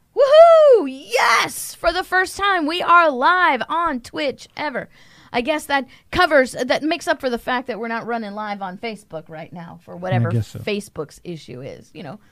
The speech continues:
Speaker 1: one or the other. We'll get it going. But we, again, we're,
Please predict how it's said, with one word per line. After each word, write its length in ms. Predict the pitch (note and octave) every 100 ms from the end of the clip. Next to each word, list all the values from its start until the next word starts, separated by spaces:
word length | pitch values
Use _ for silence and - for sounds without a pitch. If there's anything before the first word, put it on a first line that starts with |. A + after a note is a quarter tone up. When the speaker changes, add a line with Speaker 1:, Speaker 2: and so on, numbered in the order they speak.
| _
Speaker 1:
one 300 | - G3 G3+
or 80 | F#3+
the 120 | F3+
other. 300 | F3+ F3 F3+ A#3 - - -
We'll 120 | D4
get 160 | C#4 C#4
it 60 |
going. 400 | A#3 A#3 A#3+ D4 _ _ _ -
But 140 | B3+
we, 160 | A#3+ D4
again, 420 | A#3 F4 F4 A#3+
we're, 400 | C4+ D4+ D4 A#3+